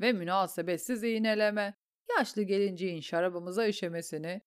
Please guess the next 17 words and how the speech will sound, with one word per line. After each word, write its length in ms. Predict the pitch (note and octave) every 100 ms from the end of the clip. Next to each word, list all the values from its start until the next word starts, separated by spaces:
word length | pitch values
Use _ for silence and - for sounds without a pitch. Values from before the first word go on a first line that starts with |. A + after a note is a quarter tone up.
| _
ve 120 | F#3 F#3
mahsulü 600 | D#3 F#3 E3 - F3 C4
övmemizi 520 | B3+ B3+ B3 B3+ C4
istemesini 680 | B3 - G#3 G#3+ A3 G#3 G3+
bekliyordum." 840 | G3+ G3+ G3+ G3 G3 G3 G3 G#3+ _ _ _ _ _ -
Bu 140 | C#4 F4+
latife, 680 | D4+ G3+ E3+ - D3 D#3+ - _
Catelyn'in 520 | - C#4 C#4 D4 F#3+
tuhaf 400 | G3+ D#3+ E3+ A3
bir 120 | G#3 G3
şekilde 680 | D#3+ - D3 B2+ C3+ D#3 - -
sessizliğe 800 | - E3 - E3 D3+ G3 D4
gömülmesine 720 | D#4+ D4 D4 C#4+ C#4+ - C4+ C4
sebep 380 | E3+ D#3+ D3
oldu. 460 | D3+ D3 C#3+ C#3+ C#3+ _ _ _ _ _ _ F#3+
"İzin 320 | D3 G3 F#3
verirsen 640 | F3 F3 E3+ G3+ A3